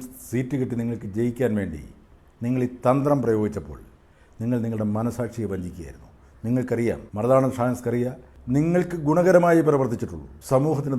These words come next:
ദോഷകരമായി ഒന്നും ചെയ്തിട്ടില്ല. ഇക്കാര്യം നിങ്ങൾക്ക് കൃത്യമായി അറിയാമെന്നിരിക്കെ നിങ്ങൾ ഈ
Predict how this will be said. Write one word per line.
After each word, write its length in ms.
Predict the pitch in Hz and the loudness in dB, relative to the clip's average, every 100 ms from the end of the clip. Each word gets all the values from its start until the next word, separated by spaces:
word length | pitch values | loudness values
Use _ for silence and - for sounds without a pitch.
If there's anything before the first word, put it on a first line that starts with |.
| 123 | 0
ദോഷകരമായി 500 | 139 143 139 135 131 | 0 0 0 0 0
ഒന്നും 160 | 131 156 | -2 -2
ചെയ്തിട്ടില്ല. 380 | 127 120 95 85 - - - - | -2 -2 -4 -10 -14 -20 -18 -6
ഇക്കാര്യം 300 | 160 156 143 | 2 2 4
നിങ്ങൾക്ക് 300 | 135 135 135 | 2 0 -2
കൃത്യമായി 440 | 143 131 147 143 139 | -4 0 2 2 4
അറിയാമെന്നിരിക്കെ 720 | 131 135 127 123 113 92 87 - - - - - - | 4 4 2 2 0 -4 -10 -14 -20 -20 -20 -20 -6
നിങ്ങൾ 220 | 120 127 | -2 0
ഈ 100 | 127 | 2